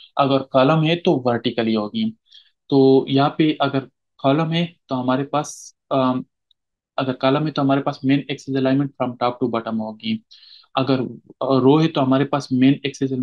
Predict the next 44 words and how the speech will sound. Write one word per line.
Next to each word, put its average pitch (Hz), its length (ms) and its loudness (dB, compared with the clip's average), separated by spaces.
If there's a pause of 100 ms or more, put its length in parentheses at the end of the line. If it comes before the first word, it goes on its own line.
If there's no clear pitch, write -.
(240)
alignment 127 440 0
जो 127 60 -8
है 120 60 -8
ना 131 80 -2
हमारे 123 280 -6
पास 139 340 -6
left 120 320 0
to 147 260 -2
right 110 300 -2
होगी। 113 360 -6 (500)
तो 139 60 2
यहाँ 147 240 4
पे 170 100 0
हमारे 151 240 2
पास - 480 -4
अभी 151 360 0
as 139 140 0
in, 131 180 4
अ, 123 720 -4 (160)
column 160 380 2
act 151 180 -4
करी 151 260 -2
तो 147 120 -2
हमारे 131 200 2
पास 135 220 -6
main 135 260 0
axis 135 260 -6
alignment 127 380 -2
हमारे 127 260 -12
पास, 127 300 -4
हाँ, 165 160 -2 (480)
अ, 127 300 0
from 123 160 0
top 127 160 0 (100)
to 120 120 0
bottom। 117 380 -4
तो - 80 -8
अगर 123 180 -4
हम 131 240 0
यहाँ 127 140 4
पे 135 180 0
start 123 320 -4
कर - 180 -8
लें 135 200 -2